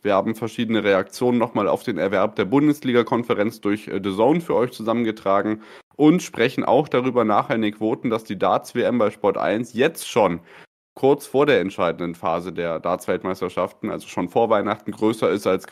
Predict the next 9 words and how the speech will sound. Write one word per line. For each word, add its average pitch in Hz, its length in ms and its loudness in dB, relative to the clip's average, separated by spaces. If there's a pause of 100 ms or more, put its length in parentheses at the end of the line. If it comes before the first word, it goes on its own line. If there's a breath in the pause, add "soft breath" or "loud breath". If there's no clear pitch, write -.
(160)
beispielsweise 104 880 -2
R 95 160 2
T 95 140 -4
L 90 200 2
N 107 140 -2
F 120 140 -2
L 127 160 4
am 85 120 -2
Sonntagabend. 78 720 -6